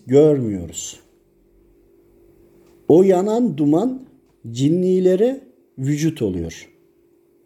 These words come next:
Aynı toprağın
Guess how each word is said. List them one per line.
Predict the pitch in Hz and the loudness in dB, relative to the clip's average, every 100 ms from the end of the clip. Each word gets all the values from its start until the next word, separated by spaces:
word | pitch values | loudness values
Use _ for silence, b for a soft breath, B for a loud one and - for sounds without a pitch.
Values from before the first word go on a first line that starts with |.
| _ _ _ b b b b b | _ _ _ b b b b b
Aynı | 170 185 180 226 247 - _ _ _ _ _ _ _ _ - | 4 4 2 0 -6 -16 _ _ _ _ _ _ _ _ -2
toprağın | 131 139 143 151 175 254 | 0 0 0 2 2 0